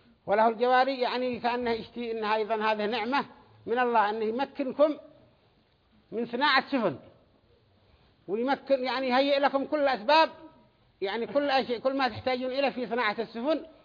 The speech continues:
وهيئ البحر، إيش، لكي تتحرك فيها السفن، سفن كبيرة وعملاقة، وتتحرك وتنقل أشياء كبيرة، ما، يعني، إيش، يعني، تنقل أشياء، يعني، كميات هائلة من الإيش،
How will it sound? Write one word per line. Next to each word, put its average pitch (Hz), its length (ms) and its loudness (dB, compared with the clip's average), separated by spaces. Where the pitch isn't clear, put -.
وهيئ 277 480 4
البحر، 277 440 6
إيش، 277 220 4
لكي 277 320 4
تتحرك 233 400 2
فيها 262 200 0
السفن، 269 460 -2
سفن 247 360 -2
كبيرة 254 460 2
وعملاقة، 277 640 6
وتتحرك 262 580 0
وتنقل 294 440 4
أشياء 285 420 6
كبيرة، 311 400 6
ما، 294 160 2
يعني، 269 400 4
إيش، 247 140 2
يعني، 240 300 -4
تنقل 302 440 0
أشياء، 262 800 2
يعني، 269 340 -4
كميات 262 500 2
هائلة 233 360 4
من 196 140 -2
الإيش، 202 280 0